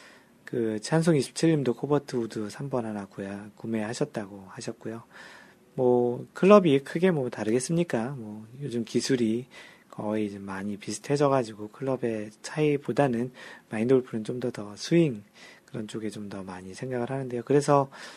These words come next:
마인드 골프가 좀 이따 소개할 그 토크 주제 중에 하나로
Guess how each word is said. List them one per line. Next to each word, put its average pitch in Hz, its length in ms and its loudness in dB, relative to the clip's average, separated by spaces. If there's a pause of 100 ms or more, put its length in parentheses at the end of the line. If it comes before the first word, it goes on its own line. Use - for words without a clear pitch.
(140)
마인드 131 260 4
골프가 147 300 2
좀 139 240 -2
이따 123 180 -2
소개할 139 560 2 (100)
그 107 280 -10
토크 - 260 -4
주제 135 280 4
중에 117 200 -2
하나로 113 800 0